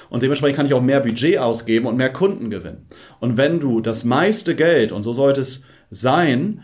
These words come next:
wenn du sehr, sehr viel Geld über Bestandskunden generierst, dann ist es einfach die beste Wachstumsmöglichkeit, so viele Kunden wie möglich einzukaufen,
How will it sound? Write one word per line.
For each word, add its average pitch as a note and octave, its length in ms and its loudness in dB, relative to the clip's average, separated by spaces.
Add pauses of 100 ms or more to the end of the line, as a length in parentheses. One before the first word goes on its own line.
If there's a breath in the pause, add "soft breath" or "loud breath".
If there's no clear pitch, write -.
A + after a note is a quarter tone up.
(160 loud breath)
wenn B2 140 -2
du C3+ 200 -2
sehr, E3 260 2
sehr F3+ 140 2
viel D#3+ 280 0
Geld D#3+ 260 2
über C3 160 -2
Bestandskunden B2+ 760 -2
generierst, G2 480 -2
dann G2+ 100 -6
ist - 160 -6
es - 120 -4
einfach - 480 -4 (500 soft breath)
die A2+ 100 -4
beste D#3 440 0
Wachstumsmöglichkeit, A#2 880 -2
so A2+ 160 -2
viele F3+ 460 -2
Kunden C#3+ 340 -4
wie B2 80 0
möglich B2 380 0
einzukaufen, A#2+ 800 -4